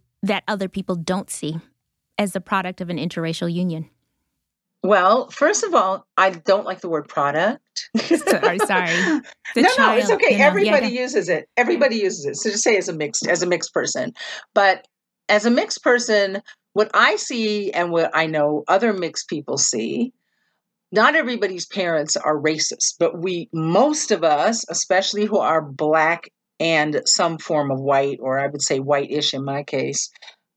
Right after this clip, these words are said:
Speaker 2: what we've seen, what we've experienced, what we've heard, what we've encountered and had to figure out how to navigate. And it can be unconscious racism, is racism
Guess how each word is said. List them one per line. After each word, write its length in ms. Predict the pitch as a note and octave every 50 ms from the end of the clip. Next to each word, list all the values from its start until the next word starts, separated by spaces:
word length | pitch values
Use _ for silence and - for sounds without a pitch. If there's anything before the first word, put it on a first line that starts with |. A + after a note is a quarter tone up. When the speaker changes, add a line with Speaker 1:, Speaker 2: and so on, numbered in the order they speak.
| _
Speaker 2:
what 200 | - E3+ - -
we've 160 | F3 F3+ F3 -
seen, 300 | - - C4+ C4 B3+ A#3
what 120 | G#3+ -
we've 160 | F#3 F#3 D#3
experienced, 580 | D#3+ - - - A3+ G#3 G3+ G3 F#3+ F#3 F3 -
what 100 | - -
we've 160 | D#3 D3+ -
heard, 320 | F#3 F#3+ F#3 F3 F3 E3+
what 160 | D#3 D3+ - -
we've 200 | C#3+ C#3+ C#3 - _ _ _ _ _ _ _ -
encountered 680 | D#3 D3 - - F#3+ A3 B3 A#3 - D3+ B2+ C#3 C#3 -
and 140 | D3 D3+
had 200 | F3 F3 E3 D#3
to 120 | - - D3+
figure 320 | - - E3+ D3+ D#3 D3
out 120 | C3 B2 C#3
how 80 | D#3+
to 100 | D3+ C3
navigate. 800 | C3+ C3 C3 D3+ F#3 G#3 G3+ E3 D3+ C#3+ D3 C#3 C#3 C3 - - _ _ _ _ _ _ _ _ _ _ _ _ _ _ -
And 120 | A3+ B3
it 120 | C#4 C4+
can 180 | - D#4+ D#4+ C#4
be 180 | C#4 D#4+ D4+ -
unconscious 720 | - C#4 D4+ A#3 - - D#4 E4+ E4 - D4 - - F3+
racism, 760 | D3+ D3+ D3 - D#3 C3+ C#3+ C#3+ C#3+ C3+ C#3 C3+ C3+ C#3 C#3+ C#3 _ _ _ _ _ _ _ -
is 220 | A3+ A#3 A3 F3+
racism 800 | E3+ F3 G#3+ C4+ D4+ - - B3+ A3+ F#3+ G3+ G3+ F#3 F3+ F3+ E3+